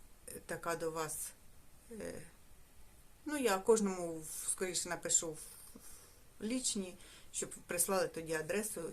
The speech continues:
Ну, і, звичайно, буде ще відео про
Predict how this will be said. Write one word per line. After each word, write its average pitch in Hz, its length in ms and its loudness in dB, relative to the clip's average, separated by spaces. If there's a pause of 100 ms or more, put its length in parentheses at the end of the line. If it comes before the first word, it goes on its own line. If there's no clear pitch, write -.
(200)
Ну, 175 160 -6
і, 196 100 -2
звичайно, 180 680 2 (260)
буде 180 320 2
ще 160 240 4
відео 165 560 0 (420)
про 185 560 8